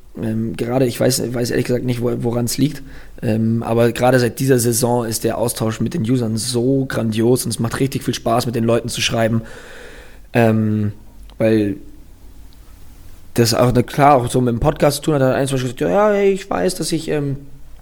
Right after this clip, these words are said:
dass ich immer abwarten soll, ich hab schon einen Podcast gehört, aber wie schaut's da aus?“ und sowas. Und da hat man super viel Spaß dran, also es sind super viele positive Rückmeldungen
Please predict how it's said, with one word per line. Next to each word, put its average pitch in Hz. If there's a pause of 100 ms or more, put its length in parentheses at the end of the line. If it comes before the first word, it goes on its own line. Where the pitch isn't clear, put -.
(180)
dass 135
ich -
immer 151
abwarten 170
soll, 151
ich 147
hab 143
schon 139
einen 135
Podcast 165
gehört, 147
aber 127
wie 127
schaut's 147
da -
aus?“ 156
und 143
sowas. 135 (320)
Und 117
da 117
hat 135
man 127
super 131
viel 123
Spaß 123
dran, 113
also 110
es 110
sind 113
super 139
viele 127
positive 151
Rückmeldungen 123